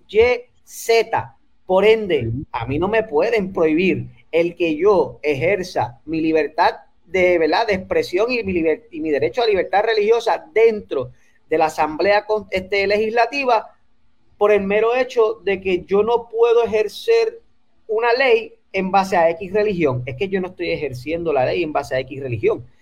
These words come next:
Speaker 1: Yo estoy ejerciendo la ley en lo que, mira, te voy a dar un, un, un quote bien, bien exagerado, en lo que
Speaker 2: Ajá.
Speaker 1: James Madison decía.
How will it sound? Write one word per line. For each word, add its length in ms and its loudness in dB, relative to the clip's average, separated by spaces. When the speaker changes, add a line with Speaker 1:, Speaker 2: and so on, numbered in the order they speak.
Speaker 1:
Yo 120 -2
estoy 260 0
ejerciendo 920 0
la 160 4
ley 440 0
en 200 0
lo 140 2
que, 280 0
mira, 140 0
te 80 -2
voy 80 2
a 40 0
dar 100 4
un, 80 0
un, 220 -6
un 180 -4
quote 280 4
bien, 280 0
bien 180 0
exagerado, 680 0
en 220 0
lo 160 2
que 160 0
Speaker 2:
Ajá. 100 -2
Speaker 1:
James 460 0
Madison 800 0
decía. 640 0